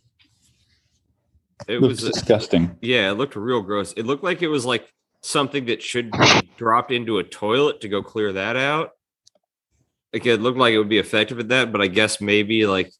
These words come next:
Speaker 1: your heart is kind of, like, plumbing on a toilet. Maybe.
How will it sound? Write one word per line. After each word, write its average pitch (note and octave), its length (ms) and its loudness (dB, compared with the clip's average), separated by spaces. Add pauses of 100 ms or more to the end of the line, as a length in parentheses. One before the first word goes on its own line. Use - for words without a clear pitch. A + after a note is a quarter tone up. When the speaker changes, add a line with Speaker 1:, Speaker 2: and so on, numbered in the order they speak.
(380)
Speaker 1:
your G#2+ 160 0
heart G2+ 400 2
is F#2+ 140 -4
kind G2 220 0
of, F#2 140 -4
like, F#2 340 -2
plumbing F#2+ 360 -6
on F#2 100 -6
a F2 60 -4
toilet. G2 500 -4 (1600)
Maybe. F#2 520 -2